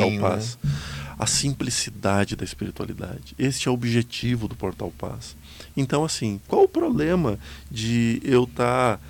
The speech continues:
Speaker 2: de bermuda e camiseta?
Speaker 1: <laughs> Nenhum.
Speaker 2: É. Qual o problema de eu
Speaker 1: É.
Speaker 2: estar, ah, de eu falar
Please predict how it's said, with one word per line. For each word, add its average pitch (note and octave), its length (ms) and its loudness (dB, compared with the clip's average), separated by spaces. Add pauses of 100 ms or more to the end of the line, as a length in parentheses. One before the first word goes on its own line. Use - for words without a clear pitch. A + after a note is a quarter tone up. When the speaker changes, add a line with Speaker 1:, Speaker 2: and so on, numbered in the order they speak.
(200)
Speaker 2:
de B2 100 -4
bermuda A#2+ 640 6
e A#2+ 40 4
camiseta? B2 600 4 (520)
Speaker 1:
<laughs> - 560 -6
Nenhum. C3 500 6 (340)
Speaker 2:
É. B2 480 2
Qual E3+ 320 8
o F#3 60 4
problema D3+ 640 6
de C#3 100 4
eu C3+ 120 6
Speaker 1:
É. C3 40 4
Speaker 2:
estar, A#2+ 640 2 (260)
ah, G#2 460 2 (160)
de B2 140 0
eu D3 80 6
falar D#3+ 840 6